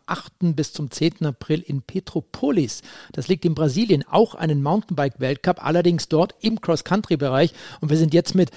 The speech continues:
Stefan Saalscheider verbunden. Und, äh, Stefan hatte, ich glaube, es war die einundsiebzigste Episode der Windkante, schon einmal mit uns ausführlich über seine Wettbewerbe gesprochen,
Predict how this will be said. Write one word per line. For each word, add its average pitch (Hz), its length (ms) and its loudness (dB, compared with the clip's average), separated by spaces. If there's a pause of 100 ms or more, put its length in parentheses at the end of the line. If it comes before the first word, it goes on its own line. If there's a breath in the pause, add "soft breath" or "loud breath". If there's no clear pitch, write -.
(120)
Stefan 165 380 2
Saalscheider 151 680 2
verbunden. 143 320 0 (760 soft breath)
Und, 160 240 2
äh, 165 220 10
Stefan 190 560 4
hatte, 202 280 4
ich 175 180 2
glaube, 185 160 2
es - 100 0
war 190 80 2
die 208 180 4
einundsiebzigste 208 920 4 (200 loud breath)
Episode 175 540 4
der 147 140 4
Windkante, 160 420 0
schon 160 220 -4
einmal 190 300 2
mit 165 160 0
uns 180 260 0 (100)
ausführlich 180 680 2
über 160 160 2
seine 151 300 0
Wettbewerbe 170 560 2
gesprochen, 160 500 0